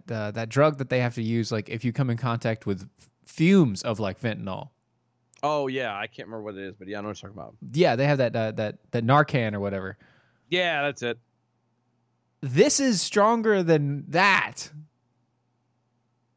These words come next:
Speaker 1: It's like you just get the fumes of, of fentanyl if it, if it's being smoked or something, and it'll knock you out. This is ten thousand times.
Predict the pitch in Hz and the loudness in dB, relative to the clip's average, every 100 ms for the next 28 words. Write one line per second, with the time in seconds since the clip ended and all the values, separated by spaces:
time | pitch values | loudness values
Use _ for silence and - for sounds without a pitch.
0 | _ _ _ _ _ _ _ _ _ - | _ _ _ _ _ _ _ _ _ -10
1 | 143 160 208 202 220 175 147 180 208 220 | -8 -6 -6 -4 -4 -4 -4 -2 0 2
2 | 185 127 113 - 131 117 - 120 113 151 | 0 -2 -4 -4 -4 -4 -4 -6 -2 -4
3 | 147 127 107 104 107 113 113 123 120 113 | -4 -4 -2 -4 -6 -8 -6 -6 -8 -12
4 | 107 110 - 139 147 139 123 120 107 104 | -8 -8 -6 -4 -4 -4 -6 -6 -6 -8
5 | 101 98 120 127 123 110 120 113 - 104 | -8 -10 -6 -2 -2 -2 -4 -4 -4 0
6 | 117 117 90 - _ _ - _ _ _ | 0 0 -4 -10 _ _ -20 _ _ _
7 | _ _ _ _ _ _ _ _ _ _ | _ _ _ _ _ _ _ _ _ _
8 | 123 160 214 202 156 - _ _ _ _ | -2 0 0 0 -4 -8 _ _ _ _
9 | - - 175 190 202 208 _ _ _ _ | -8 0 2 2 0 -4 _ _ _ _
10 | _ - 175 165 175 180 151 170 160 147 | _ -4 2 6 8 6 4 2 2 -2
11 | 147 _ _ - 160 175 170 131 104 92 | -8 _ _ -12 -6 -4 0 0 -2 -6
12 | - | -12